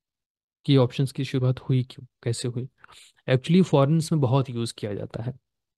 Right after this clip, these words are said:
फॉरेन मार्केट में इसका यूज़ कैसे होता है, मान लो आपने कोई स्टॉक उठाया, है ना, अब उस स्टॉक के अंदर हमारी बाई साइड की पोजीशंस हैं,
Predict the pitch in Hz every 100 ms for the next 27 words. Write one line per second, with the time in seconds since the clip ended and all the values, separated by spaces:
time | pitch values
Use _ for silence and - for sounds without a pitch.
0 | _ _ _ _ _ _ _ - 113 113
1 | 113 110 135 - 123 - - 135 139 -
2 | 139 143 123 117 117 175 _ _ _ -
3 | 131 135 143 151 - - 123 - 139 143
4 | 139 139 135 - 135 131 139 120 113 113
5 | _ _ _ _ _ _ _ _ _ _
6 | _ _ - 180 165 _ _ _ - -
7 | _ 131 - 165 175 160 165 160 160 156
8 | 151 151 143 123 127 127 127 139 151 147
9 | 156 143 139